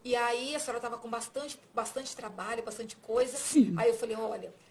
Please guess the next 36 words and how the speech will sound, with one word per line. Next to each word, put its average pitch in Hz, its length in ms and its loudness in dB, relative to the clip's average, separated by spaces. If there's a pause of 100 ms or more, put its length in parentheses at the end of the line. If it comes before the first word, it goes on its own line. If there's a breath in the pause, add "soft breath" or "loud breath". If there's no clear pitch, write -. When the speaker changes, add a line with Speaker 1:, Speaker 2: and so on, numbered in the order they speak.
Speaker 1:
se - 320 -4
o - 80 -6
pastor 220 520 -6
Marcelo", 190 920 -8
liga 226 220 -8
pro 220 100 -14
pastor 233 260 -8
Marcelo, 214 440 -10 (240 soft breath)
"se - 220 -6
o 339 40 -6
pastor 294 260 -4
Marcelo 208 440 -8
concordar, 214 840 -8 (300 soft breath)
eu 233 160 6
vou 240 260 4 (200)
cuidar 240 380 -2
de 247 60 -10
você 233 280 -8
esse 208 160 -4
período 240 640 -6 (360 soft breath)
pra 233 140 0
poder 226 240 -2
ajudar 214 280 -4
você 214 320 -6
num, 214 120 -6 (280)
num 214 80 -10
processo 214 400 -6
que - 60 -12
ela 196 100 -12
precisaria 202 400 -8
passar. 220 560 -6 (280 soft breath)
E 240 100 2
aí, 254 200 2
terminado, 240 720 -2
você 269 280 -6
volta 220 640 -4